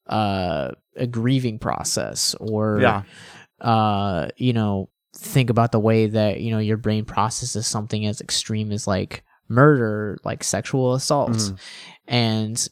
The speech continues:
Speaker 1: it's just stuff like that.
Speaker 2: It neurologically puts something, it, it, it does something to your brain after the fact that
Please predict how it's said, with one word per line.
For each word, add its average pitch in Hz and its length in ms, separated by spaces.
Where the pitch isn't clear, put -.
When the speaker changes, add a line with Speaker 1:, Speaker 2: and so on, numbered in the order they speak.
Speaker 1:
it's 117 160
just 117 200
stuff 127 300
like 104 220
that. - 400
Speaker 2:
It 170 180
neurologically 135 880
puts - 240
something, 101 720
it, 120 260
it, 131 220
it 127 180
does 123 240
something 113 400
to 110 120
your 104 100
brain 92 420
after 107 320
the 92 80
fact 95 420
that 101 280